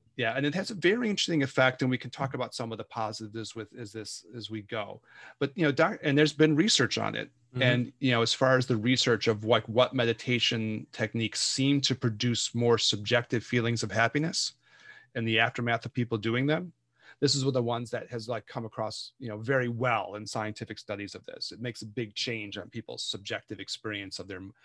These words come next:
Speaker 1: their moods, their emotions, their world, you know. Sometimes
Speaker 2: Mm.
Speaker 1: you look at the question of, like, how much ha-, how much happier does meditation make people
Speaker 2: Right.
Speaker 1: in general? And, you know, they've looked at this with mindfulness, and it does make people a certain percentage just happier in their life,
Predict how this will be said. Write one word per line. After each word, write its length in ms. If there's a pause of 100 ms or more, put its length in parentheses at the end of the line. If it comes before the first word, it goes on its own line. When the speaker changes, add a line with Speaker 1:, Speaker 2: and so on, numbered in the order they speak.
(240)
Speaker 1:
their 120
moods, 400
their 200
emotions, 640
their 160
world, 580
you 100
know. 180 (300)
Sometimes 380
Speaker 2:
Mm. 20
Speaker 1:
you 60
look 160
at 60
the 60
question 320
of, 60
like, 140
how 160
much 180
ha-, 420
how 140
much 160
happier 480
does 160
meditation 640 (120)
make 360
people 380 (220)
Speaker 2:
Right. 220 (300)
Speaker 1:
in 180
general? 480 (320)
And, 160
you 60
know, 60
they've 140
looked 140
at 80
this 140
with 120
mindfulness, 580
and 80
it 100
does 240
make 180
people 300
a 60
certain 320
percentage 480
just 180
happier 540
in 120
their 120
life, 580